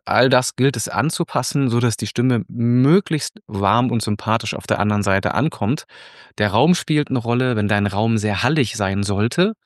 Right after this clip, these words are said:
haben viele Menschen sitzen in so Büros oder so, in so Räumen, die sehr hallen. Das wäre das Erste, worum man sich kümmert, in-, indem man, ähm, Vorhänge aufhängt oder mit Teppichen, mit Textilien arbeitet. Wenn der Raum sehr hart ist, dann, ähm, ist es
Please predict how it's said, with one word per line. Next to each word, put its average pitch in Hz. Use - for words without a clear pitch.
haben 104
viele 139
Menschen 117
sitzen 113
in 110
so 107
Büros 117
oder 131
so, 139
in 123
so 107
Räumen, 117
die 117
sehr 101
hallen. 151
Das -
wäre 123
das 107
Erste, 156
worum 120
man 120
sich 110
kümmert, 143
in-, 110
indem 110
man, 107
ähm, 98
Vorhänge 123
aufhängt 107
oder 107
mit 101
Teppichen, 113
mit 107
Textilien 131
arbeitet. 104
Wenn 104
der 101
Raum 107
sehr 104
hart 117
ist, -
dann, 107
ähm, 104
ist 110
es 113